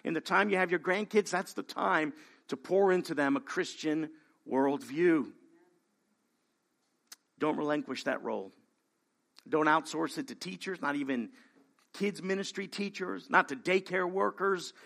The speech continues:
not to your, the coaches. It's your responsibility.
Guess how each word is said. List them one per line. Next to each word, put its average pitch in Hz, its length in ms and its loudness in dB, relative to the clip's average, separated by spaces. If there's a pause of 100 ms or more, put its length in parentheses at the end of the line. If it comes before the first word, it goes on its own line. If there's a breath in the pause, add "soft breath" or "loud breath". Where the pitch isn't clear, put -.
not 170 200 6
to 196 100 -4
your, 151 180 0 (200)
the 139 60 -4
coaches. 240 800 2 (1080)
It's - 100 -16
your 139 100 -2
responsibility. 127 880 -2